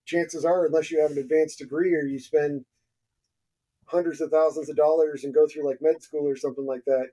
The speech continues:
you're not coming out. And even then, it's like with residency and stuff like that, I don't think people realize doctors aren't making big ba-, bucks coming out of medical school. They're lucky if a lot of times there's not four or five of them living in an apartment so they can all pay their student loans.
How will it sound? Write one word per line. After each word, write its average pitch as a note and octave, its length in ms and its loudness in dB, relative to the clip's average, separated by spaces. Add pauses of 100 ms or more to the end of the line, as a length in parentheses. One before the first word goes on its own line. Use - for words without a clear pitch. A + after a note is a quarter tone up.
you're D#3 140 0
not E3+ 200 -2
coming E3 260 -2
out. D#3 340 2
And D#3 120 -2
even D#3 220 -2
then, F3 320 0
it's C3 140 -6
like C#3 160 -2 (100)
with C#3 160 -6
residency D#3+ 540 -2
and C3 100 -6
stuff C#3 240 -4
like C3+ 160 -2
that, C#3 180 0
I D3+ 80 2
don't G#3 160 -2
think F#3+ 160 -6
people D#3 220 -8
realize D3 480 0
doctors C4 500 -2
aren't G#3 220 -4
making E3+ 480 -2
big D3+ 180 -2
ba-, D#3 300 -2 (220)
bucks - 480 -2 (840)
coming F3+ 220 -2
out D#3+ 100 4
of D3 80 -6
medical E3 320 0
school. C#3 560 -6
They're G3+ 160 4
lucky F3+ 320 -2
if D3+ 140 -4
a D#3 40 0
lot D#3 220 2
of F#3 80 -10
times D3 260 -6
there's D3 140 -8
not D3 220 -4
four D#3+ 160 2
or C#3+ 80 0
five D#3 220 0
of - 40 -10
them D3 160 -4
living D#3 220 2
in D3 120 -4
an C#3+ 60 -4
apartment D3 460 -4
so C#3 80 -12
they C#3+ 120 2
can D3 120 -4
all D3 120 -2
pay D3 140 -2
their B2+ 80 -10
student C3+ 300 -6
loans. C#3+ 420 -6